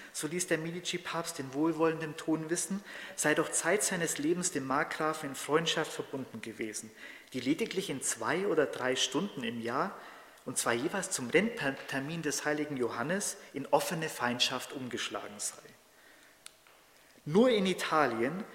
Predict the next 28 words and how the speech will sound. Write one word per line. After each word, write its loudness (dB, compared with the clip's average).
wurden 4
die 2
Rennkonkurrenzen 0
vom -6
Vorwurf 2
der -2
Hyperagonalität -4
begleitet. -8
Jedem 4
Zuschauer 2
berichtete -2
Isabella -2
in -6
einem -4
Brief -8
an -4
ihren -6
Ehemann -2
Francesco -4
Gonzaga, -6
sei 0
sofort 2
klar 0
gewesen, -4
dass 0
Lorenzo 4
durch 0
Betrug -4